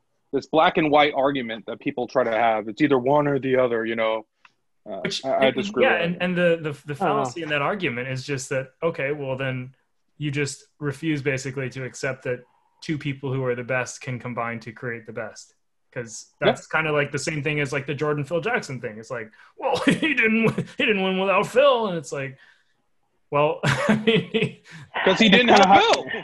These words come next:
Speaker 2: don't
Speaker 3: That's
Speaker 2: penalize someone 'cause they, they had a good coach or they had a good quarterback or they had a good guard.
Speaker 3: There isn't a bubble, though, 'cause, like, you never saw Bill Walsh go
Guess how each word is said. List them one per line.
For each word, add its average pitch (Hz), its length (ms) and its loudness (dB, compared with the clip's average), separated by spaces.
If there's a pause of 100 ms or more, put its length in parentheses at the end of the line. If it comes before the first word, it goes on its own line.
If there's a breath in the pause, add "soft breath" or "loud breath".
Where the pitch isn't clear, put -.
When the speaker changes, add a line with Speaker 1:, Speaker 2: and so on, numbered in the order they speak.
Speaker 2:
don't 285 300 4
Speaker 3:
That's 185 120 4
Speaker 2:
penalize 170 400 4
someone 175 340 4
'cause 170 200 -2
they, 170 380 0
they 165 180 0
had 151 280 0
a 165 60 2
good 156 240 -2
coach - 280 -2
or 143 60 -4
they 139 100 -4
had 151 100 -2
a 165 40 -2
good 175 120 -4
quarterback 151 380 -2
or 127 60 -4
they 131 100 -6
had 147 120 -4
a 160 60 -2
good 165 340 -8 (340)
guard. 160 360 0
Speaker 3:
There 196 180 8
isn't 226 220 6
a 165 60 4
bubble, 151 500 6
though, 117 320 -4
'cause, 156 180 0
like, 147 220 4 (460 soft breath)
you 175 140 2
never 185 340 6
saw 165 240 8
Bill 143 240 4
Walsh 139 380 6 (580)
go 139 640 4